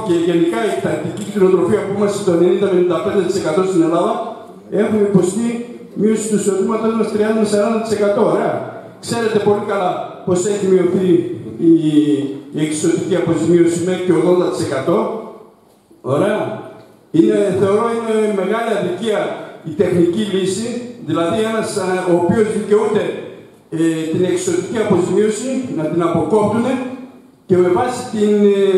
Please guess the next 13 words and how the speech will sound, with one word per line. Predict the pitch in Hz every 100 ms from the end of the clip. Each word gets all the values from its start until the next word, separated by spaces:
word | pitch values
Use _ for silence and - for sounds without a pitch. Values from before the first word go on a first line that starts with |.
| 180
τον | 180 180
ορισμό | 185 175 240 247
της | 233
Ευρωπαϊκής | 202 185 190 180 196 226 208 190
Ένωσης, | 190 190 - - - - - -
ξέρετε | 226 226 214 214
πολύ | 220 220
καλά | 220 233
ότι | 220
ο | 202
βοσκότοπος | - 220 220 214 - - - - -
σημαίνει | - 190 208 233 220 -
χρήση. | 226 - 117